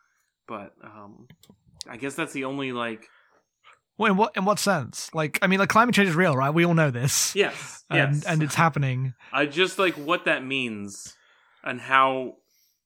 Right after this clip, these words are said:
Speaker 1: society reacts to it. Could, we could be, like, writing fiction that is totally off of, like, it could be totally more bleak or less bleak than what actually happens
Speaker 2: I mean, it's weird
Speaker 1: in
Speaker 2: 'cause,
Speaker 1: the
Speaker 2: like,
Speaker 1: next
Speaker 2: I feel like we
Speaker 1: fifty
Speaker 2: know
Speaker 1: years.
Speaker 2: exactly what's gonna happen with climate change to a, a,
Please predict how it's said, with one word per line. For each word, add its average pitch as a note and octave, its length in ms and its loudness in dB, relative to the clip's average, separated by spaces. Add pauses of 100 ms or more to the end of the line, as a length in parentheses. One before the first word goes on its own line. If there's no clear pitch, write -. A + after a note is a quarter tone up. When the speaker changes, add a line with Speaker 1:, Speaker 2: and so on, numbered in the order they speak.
(320)
Speaker 1:
society B2+ 580 -4
reacts A2 460 -8
to D3+ 180 -4
it. - 360 -6
Could, E3+ 400 -4
we F3+ 140 -4
could F#3 280 -2
be, C#3 440 -2 (380)
like, B2 300 -6
writing B2 400 -2
fiction B2+ 360 -10
that A2+ 120 -6
is G#2+ 80 -10
totally A#2+ 380 -4
off A2+ 280 -4
of, A2 120 -16
like, G#2+ 200 -8 (840)
it - 60 -16
could C#3+ 120 -4
be C3+ 180 -4
totally D3 480 -4
more E3 340 -2
bleak A#2+ 500 -6 (220)
or C3+ 200 -2
less D3 280 -2
bleak A2 380 -10
than A2 280 -6
what A2+ 160 -6
actually A2+ 460 -8
happens G2+ 680 -12
Speaker 2:
I A3+ 80 8
mean, C#4 160 0
it's A#3+ 100 -4
weird D4 120 -2
Speaker 1:
in - 20 -4
Speaker 2:
'cause, A3+ 100 -2
Speaker 1:
the G#3+ 60 -2
Speaker 2:
like, E3+ 120 -2
Speaker 1:
next - 200 -14
Speaker 2:
I E3+ 60 2
feel A#3 100 2
like G#3 80 4
we F#3 60 4
Speaker 1:
fifty - 20 4
Speaker 2:
know F3 80 4
Speaker 1:
years. E3 60 4
Speaker 2:
exactly D#3 300 2
what's D3 120 -4
gonna C#3 140 -6
happen C3+ 100 -8
with C3 80 -6
climate B2+ 220 -6
change B2+ 260 -6
to C3 160 -2
a, B2 80 -2
a, C3 300 -6